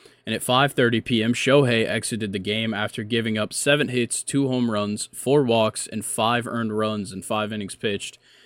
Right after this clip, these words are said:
and leaving the mound with a trainer. Appears that he had a bad blister on his hand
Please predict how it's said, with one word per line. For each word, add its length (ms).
and 140
leaving 300
the 80
mound 260
with 100
a 60
trainer. 600
Appears 500
that 300
he 140
had 180
a 40
bad 400
blister 380
on 120
his 140
hand 440